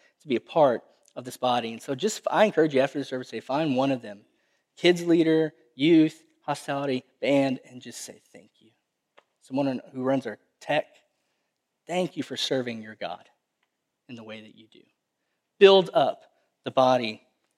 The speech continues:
of Christ. And I would encourage you this week, ask the question,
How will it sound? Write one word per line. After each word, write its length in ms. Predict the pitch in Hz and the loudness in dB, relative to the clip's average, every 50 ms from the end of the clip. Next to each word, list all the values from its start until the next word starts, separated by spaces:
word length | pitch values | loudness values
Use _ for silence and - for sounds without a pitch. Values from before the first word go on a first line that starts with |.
| _ _ _ _ _ _ | _ _ _ _ _ _
of 280 | - 123 113 107 104 - _ _ _ _ _ _ | -8 -6 -6 -6 -8 -14 _ _ _ _ _ _
Christ. 340 | _ - 104 92 92 - - | _ -8 -8 -8 -8 -10 -8
And 100 | 135 135 | -4 0
I 40 | 151 | 2
would 120 | 165 170 | 2 2
encourage 420 | 165 151 - - 147 143 131 127 120 | 2 0 -2 0 -2 -2 -2 -4 -8
you 80 | 120 | -12
this 300 | 117 127 123 - - - | -12 -12 -14 -16 -14 -10
week, 200 | - 120 110 - _ _ _ _ _ _ _ _ _ _ _ _ _ _ _ _ _ _ _ _ _ _ _ _ - | -8 -8 -8 -8 _ _ _ _ _ _ _ _ _ _ _ _ _ _ _ _ _ _ _ _ _ _ _ _ 0
ask 240 | 160 190 190 - - | 0 2 0 -2 -8
the 60 | - | -8
question, 440 | - - 117 - - - - - | -4 -2 -2 -2 -2 -6 -12 -14